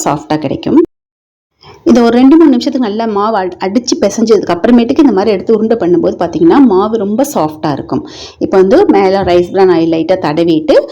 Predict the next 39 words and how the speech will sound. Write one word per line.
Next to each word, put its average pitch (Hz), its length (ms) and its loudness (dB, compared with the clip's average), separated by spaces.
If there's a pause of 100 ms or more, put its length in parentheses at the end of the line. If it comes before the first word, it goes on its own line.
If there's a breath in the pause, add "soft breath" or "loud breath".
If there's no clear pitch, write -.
(160 loud breath)
க்ளோஸ் 233 240 0
பண்ணிட்டு 403 280 4
ஒரு 214 80 2 (100)
half 180 240 0
an 185 80 2
hour 185 140 0
அப்படியே 156 240 0
நான் 156 120 -2
வச்சிட 147 200 -8 (100)
போறேன். 156 220 0 (1600)
ஒரு 254 140 0
half 269 240 -4
an 285 80 -2
ஹவருக்கு 294 220 -4
அப்புறமே 370 280 -8 (120)
சப்பாத்தி 277 340 -6
நம்ம 254 180 -2
யூஷுவலா 254 340 -4
திரட்டுற 190 260 -6 (100)
மாதிரி 202 160 -4 (400 loud breath)
ஃபோல்டு 330 340 0
பண்ணியும் 285 320 -2
திரட்டிக்கலாம், 214 520 -6
இல்லைன்னா 294 220 -2 (200)
just 262 220 -6
அப்படியே 247 260 -2
ஒன் 196 120 -8
டைம் 196 200 -8
மட்டும் 202 240 -8
தட்டிட்டு 160 340 -10
போட்டுக்கலாம். 165 500 -6
ஆனா 226 120 -6 (100)
சப்பாத்தி 214 400 -6
நல்லா 185 240 -4
ஃப்ளஃபியாவும் 202 640 -6
சாஃப்டாவும் 170 600 -4
வரும். 254 220 -4 (1600)
எனக்கு 294 260 2
நல்லா 247 160 2